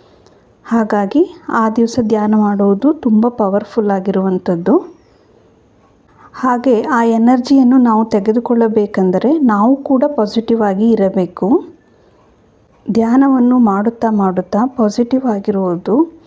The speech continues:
ತುಂಬ ಸುಲಭವಾಗಿ, ಸರಳವಾಗಿ ಆಗುತ್ತದೆ. ಫ್ರೆಂಡ್ಸ್, ಇವತ್ತು ಧ್ಯಾನ ಮಾಡುವ ಮುಂಚೆ ಒಂದು ಸಂಕಲ್ಪವನ್ನು ಮಾಡಿಕೊಳ್ಳೋಣ. ಏನಂದರೆ,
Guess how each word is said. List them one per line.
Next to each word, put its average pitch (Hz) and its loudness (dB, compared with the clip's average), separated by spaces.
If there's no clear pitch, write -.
ತುಂಬ 269 4
ಸುಲಭವಾಗಿ, 233 -2
ಸರಳವಾಗಿ 214 -2
ಆಗುತ್ತದೆ. 190 -4
ಫ್ರೆಂಡ್ಸ್, 247 0
ಇವತ್ತು 220 2
ಧ್ಯಾನ 214 0
ಮಾಡುವ 208 0
ಮುಂಚೆ 202 2
ಒಂದು 214 0
ಸಂಕಲ್ಪವನ್ನು 208 0
ಮಾಡಿಕೊಳ್ಳೋಣ. 185 -2
ಏನಂದರೆ, 226 0